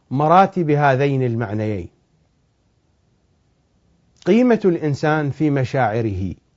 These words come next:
وأوضح مشاعر الإنسان الحزن والفرح، وإلى هذا أشارت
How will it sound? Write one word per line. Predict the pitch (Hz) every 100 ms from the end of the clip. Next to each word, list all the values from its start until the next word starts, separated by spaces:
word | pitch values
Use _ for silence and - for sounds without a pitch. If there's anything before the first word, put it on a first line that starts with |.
| _ _ _ _ _ _ _ _
وأوضح | 127 135 196 202 151 147 - 135 127 -
مشاعر | 143 139 165 139 139
الإنسان | 131 107 110 139 131 113 - _ _ _ _ _ _ -
الحزن | 127 101 156 131 127
والفرح، | 120 104 131 123 95 - _ _ _ _ _ _ _ _ _ _ _ _ _ _ _ _ _ _ _ _ _ _ _ -
وإلى | 117 143 143
هذا | 135 175 196 175 160 139 - _ _ _ _ _ _ _ -
أشارت | 139 185 208 185 156 - -